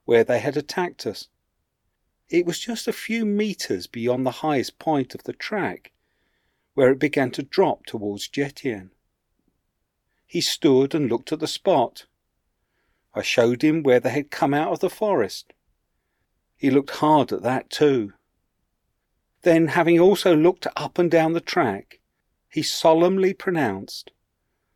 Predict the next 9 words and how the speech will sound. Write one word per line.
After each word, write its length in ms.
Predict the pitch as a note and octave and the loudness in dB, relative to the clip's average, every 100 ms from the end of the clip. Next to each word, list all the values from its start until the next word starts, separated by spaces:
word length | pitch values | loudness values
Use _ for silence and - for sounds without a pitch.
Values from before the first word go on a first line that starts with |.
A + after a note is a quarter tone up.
| _ | _
with 160 | A#2+ A2+ | -4 2
all 160 | B2 A#2+ | 2 2
the 120 | A2+ | 0
gravitas 800 | - B2+ C3+ C#3 - G2 - - | 2 4 4 -2 -4 -10 -10 -12
of 160 | - B2+ | -8 -2
an 140 | A2+ | 2
old 220 | B2+ B2 | 2 0
detective 640 | A#2 - B2 A#2+ - A2+ | -4 -4 -4 -4 -6 -6
movie, 460 | A2+ G#2+ G#2 A2+ | -4 -4 -4 -6